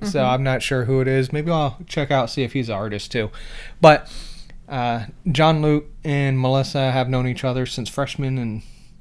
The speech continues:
Speaker 1: I don't know, high school or college, something like that. And they were good friends, right?
Speaker 2: Right.
Speaker 1: But he started having feelings for her, like, during the senior year or something, I believe it was, and she didn't.
Speaker 2: That current year, whatever it was. Mm-hmm.
Speaker 1: Yeah, and, uh, she didn't feel the same way.
Speaker 2: Right.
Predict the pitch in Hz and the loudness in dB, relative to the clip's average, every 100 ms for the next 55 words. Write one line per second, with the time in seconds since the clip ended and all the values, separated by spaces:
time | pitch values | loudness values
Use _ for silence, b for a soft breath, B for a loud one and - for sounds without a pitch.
0 | - - 170 110 - 135 - 117 82 - | -16 -6 -2 -2 0 -2 -2 -4 -4 -4
1 | 113 101 - 127 101 107 - 104 - B | -4 -4 -6 -8 -8 -10 -6 -6 -6 B
2 | B B B - 139 143 123 110 - - | B B B -2 0 2 0 -2 -8 -6
3 | 240 - - 240 127 98 127 175 185 - | -4 -4 -4 -2 -2 -2 -2 -2 -4 -14
4 | - 208 196 214 - - - - 139 131 | -10 -6 -6 -8 -12 -20 -20 -4 0 0
5 | 123 190 - 156 139 135 131 110 139 131 | 2 0 2 0 2 0 -2 -2 -2 -2
6 | 123 127 120 131 120 120 117 123 113 107 | -2 -4 -2 -2 0 -2 -2 -4 -4 -6
7 | 139 143 139 127 113 110 120 117 127 117 | -6 -4 -4 -4 -6 -6 -8 -8 -8 -8
8 | 117 127 123 110 127 127 127 123 117 - | -6 -8 -8 -6 -4 -2 -4 -6 -10 -4
9 | 143 127 117 196 - 208 190 190 196 190 | -4 -2 -2 -4 -4 -8 -6 -8 -8 -8
10 | 190 190 185 185 185 190 190 - - - | -6 -6 -6 -8 -6 -6 -8 -12 -14 -6
11 | 131 123 117 113 117 113 - 156 131 120 | 0 0 0 -2 -4 -6 -8 -4 -2 0
12 | 117 117 151 131 147 120 113 123 110 131 | -2 -2 0 0 0 -2 -2 -4 -2 -2
13 | 117 - B - 202 196 | -4 -6 B -8 -6 -6